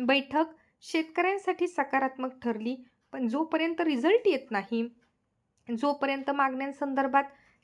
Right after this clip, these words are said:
शेतकऱ्यांच्या पदरात ठोस काही पडत नाही, तोपर्यंत आमचे आंदोलन सुरूच राहणार आहे. यापुढे कोणत्या पद्धतीने आंदोलन करायचे, पुढील दिशा काय राहणार आहे, हे दोन दिवसात ठरविणार आहेत.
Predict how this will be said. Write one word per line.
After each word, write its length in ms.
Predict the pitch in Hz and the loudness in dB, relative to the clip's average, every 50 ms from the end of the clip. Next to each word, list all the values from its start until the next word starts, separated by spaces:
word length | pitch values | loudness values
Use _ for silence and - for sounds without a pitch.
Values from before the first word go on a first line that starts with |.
| - - | -8 -6
शेतकऱ्यांच्या 560 | 311 294 294 - - 294 285 285 277 - 285 | -6 -6 -6 -4 -4 -4 -4 -4 -4 -4 -2
पदरात 340 | 294 285 269 262 285 277 285 | 0 0 -2 0 0 -2 -2
ठोस 340 | 285 285 - 285 285 285 - | -4 -4 -4 -4 -4 -4 -6
काही 220 | - 302 262 302 | -8 -6 -6 -6
पडत 380 | 311 - - 285 294 370 359 - | -8 -4 -4 -2 -2 -2 -4 -4
नाही, 320 | 302 240 214 214 240 247 240 - - _ _ _ _ - | -6 -6 -4 -4 -6 -6 -8 -12 -20 _ _ _ _ 0
तोपर्यंत 480 | 330 330 330 339 339 339 403 508 554 480 | 0 0 2 0 0 0 0 0 0 0
आमचे 300 | 392 302 269 247 - 269 | 0 0 -2 -2 0 0
आंदोलन 420 | 247 240 240 233 233 233 233 247 | 0 0 0 -2 0 0 -2 -4
सुरूच 360 | 240 - 247 226 226 226 - | -4 -6 -6 -4 -4 -4 -4
राहणार 320 | 240 233 220 208 214 233 240 | -4 -4 -2 -2 -2 -2 -2
आहे. 240 | 247 247 262 320 403 - _ _ _ _ _ - | -2 -2 -2 -6 -8 -10 _ _ _ _ _ -2
यापुढे 380 | 233 240 233 233 - 240 240 254 | 0 0 0 0 0 -2 -2 -2
कोणत्या 400 | 254 247 240 220 220 220 269 269 | -2 -4 -4 -4 -4 -6 -6 -6
पद्धतीने 540 | - 254 214 190 196 277 269 349 349 359 | -4 -6 -4 -2 -4 -4 -4 -4 -4 -4
आंदोलन 460 | 392 370 330 294 269 277 269 262 262 254 | -4 -4 -4 -2 -4 -2 -2 -2 -4 -4
करायचे, 540 | - 254 240 240 220 226 - - 208 196 208 - - - _ - - - | -4 -2 -2 -2 -2 -2 -4 -6 -6 -6 -8 -10 -18 -20 _ -20 -14 -4
पुढील 320 | - 311 311 320 330 330 320 | 0 4 4 6 6 6 4
दिशा 280 | 320 320 - - 320 233 - - _ _ _ _ - | 2 2 2 2 2 2 2 -4 _ _ _ _ -2
काय 160 | - 311 330 339 | 0 2 2 2
राहणार 400 | 330 311 262 277 294 339 359 392 | 2 0 0 0 0 2 2 2
आहे, 460 | 320 269 220 208 220 196 190 _ _ _ _ _ - | 2 2 0 -2 -6 -8 -8 _ _ _ _ _ -6
हे 60 | 247 | -4
दोन 380 | 240 233 226 277 302 330 349 339 | -4 -4 -4 -4 -4 -4 -4 -2
दिवसात 360 | 262 240 220 226 - 254 277 | -4 -6 -6 -6 -2 -4 -4
ठरविणार 680 | 277 - - _ _ - 330 320 302 233 214 214 214 214 | -4 -4 -18 _ _ -6 -2 -2 -2 -2 -2 -2 -2 0
आहेत. 280 | 220 226 214 226 226 | 0 0 0 0 -2